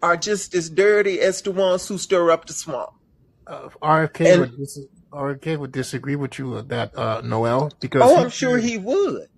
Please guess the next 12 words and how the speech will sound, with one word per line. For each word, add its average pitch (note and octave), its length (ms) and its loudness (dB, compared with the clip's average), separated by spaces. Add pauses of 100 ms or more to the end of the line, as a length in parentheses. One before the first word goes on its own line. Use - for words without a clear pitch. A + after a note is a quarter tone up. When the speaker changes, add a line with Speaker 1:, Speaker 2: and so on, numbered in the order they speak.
(120)
Speaker 2:
he A3 100 -8
says, G3 580 2 (100)
uh, C3+ 300 2
the B2+ 160 2
party A3+ 360 6
is C3+ 100 -6
corrupt, A#2+ 500 -8 (480)
but D3+ 220 2
not D#3+ 180 2
the D3+ 100 -4
indiv-, C3+ 300 -2
individuals. C3 800 -6